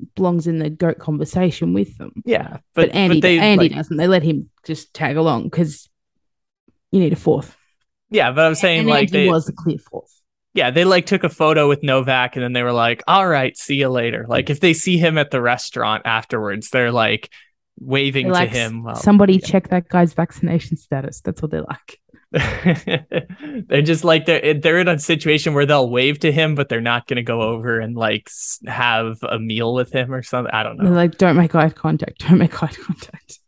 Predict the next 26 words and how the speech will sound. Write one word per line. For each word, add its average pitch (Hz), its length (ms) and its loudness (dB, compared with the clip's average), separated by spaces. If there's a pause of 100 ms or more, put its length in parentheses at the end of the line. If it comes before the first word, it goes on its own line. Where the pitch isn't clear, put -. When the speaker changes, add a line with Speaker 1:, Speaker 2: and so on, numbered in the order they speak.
(480)
Speaker 2:
<laughs> - 0 -
Speaker 1:
I, - 400 -12 (1080)
and 247 500 -2
I, - 140 -4
Speaker 2:
Yeah. 127 200 2
Speaker 1:
and 247 100 4
I 254 80 6
think, 277 280 6 (120)
I, - 60 -2
like, 226 280 0 (760)
I 175 80 -4
don't 156 100 -2
know. 151 140 -4 (1040)
Yeah, 156 200 0 (320)
I, 226 280 0 (100)
I 202 100 2
used 226 160 2
to 226 60 2
really 196 160 6
like 160 280 0
Novak, 147 360 -2
but 156 140 -4
I 147 100 -2
obviously 139 320 -8
don't 135 220 -4
anymore. 139 340 -6